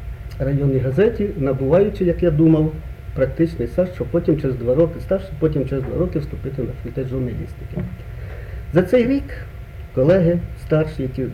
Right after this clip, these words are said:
зо-, не ду-, не дуже старші були там на три-чотири роки, навчалися заочно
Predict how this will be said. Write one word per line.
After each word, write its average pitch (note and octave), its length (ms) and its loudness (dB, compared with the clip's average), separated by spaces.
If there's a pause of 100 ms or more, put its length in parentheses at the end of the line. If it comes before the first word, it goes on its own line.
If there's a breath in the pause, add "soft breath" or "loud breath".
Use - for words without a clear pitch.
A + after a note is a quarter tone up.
(120)
зо-, D3 180 0
не D#3+ 160 6
ду-, F3 200 6
не E3+ 100 8
дуже D3 240 6
старші C3+ 420 2
були B2 180 0
там B2+ 200 0
на A#2+ 80 0
три-чотири B2 520 -4
роки, G3 280 0
навчалися B2+ 520 0
заочно B2+ 440 0